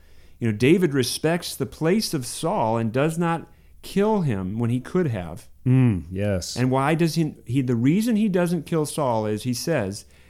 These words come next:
Speaker 1: "Who am I to touch the Lord's anointed?" And he shows Saul the piece of his garment that he had cut off while he was sleeping. And he could,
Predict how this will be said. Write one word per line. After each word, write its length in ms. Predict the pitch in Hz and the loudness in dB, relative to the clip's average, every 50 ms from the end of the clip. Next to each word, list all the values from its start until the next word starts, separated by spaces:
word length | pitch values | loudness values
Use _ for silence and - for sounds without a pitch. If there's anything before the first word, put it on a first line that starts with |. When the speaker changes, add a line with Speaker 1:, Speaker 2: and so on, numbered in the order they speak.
| - - - - | -20 -20 -20 -8
Speaker 1:
"Who 260 | - - 165 185 202 214 | 0 4 6 6 6 6
am 120 | 214 180 | 4 2
I 320 | 147 135 127 127 127 131 | 2 2 2 2 0 0
to 240 | 127 131 - - 117 | -2 -4 -6 -8 -8
touch 420 | - - - 135 127 120 - - - | -8 -6 -6 -4 -4 -4 -6 -8 -6
the 100 | - 117 | -4 -4
Lord's 320 | 107 107 110 110 104 95 | -2 0 -2 -2 -2 -2
anointed?" 580 | 107 95 95 95 92 90 90 - - - - - - - - - 1077 1077 1077 1077 1047 1017 988 932 906 855 855 807 784 - - - _ _ - _ _ - - - | -4 -4 -4 -4 -6 -6 -8 -10 -14 -18 -18 -20 -20 -20 -20 -14 -10 -8 -8 -6 -6 -8 -8 -10 -10 -12 -16 -18 -20 -20 -20 -20 _ _ -20 _ _ -20 -14 -6
And 140 | 110 110 113 | -4 -2 -2
he 80 | 113 | -2
shows 380 | 110 - - 139 131 131 123 120 | -2 -2 0 0 0 0 0 -2
Saul 400 | - - 143 143 139 127 117 113 | -4 -2 -2 0 0 0 0 0
the 80 | 110 107 | -2 -4
piece 300 | - - 135 127 - 120 | -6 -6 -8 -6 -6 -6
of 100 | 104 104 | -6 -6
his 100 | 98 98 | -6 -6
garment 400 | - 113 127 156 147 117 92 92 | -4 -2 -2 0 -2 -2 -4 -4
that 100 | 107 104 | -4 -4
he 100 | 104 98 | -4 -4
had 120 | 95 92 | -6 -8
cut 200 | - - 113 98 | -8 -8 -6 -6
off 300 | 92 90 92 92 - - | -6 -6 -8 -10 -12 -10
while 140 | 107 101 101 | -8 -6 -6
he 120 | 101 104 95 | -6 -6 -8
was 140 | 90 95 | -10 -10
sleeping. 420 | - - - 147 151 147 - 92 90 | -10 -8 -6 -6 -6 -4 -6 -8 -6
And 80 | 90 92 | -8 -8
he 40 | 87 | -8
could, 180 | - 120 104 | -8 -10 -10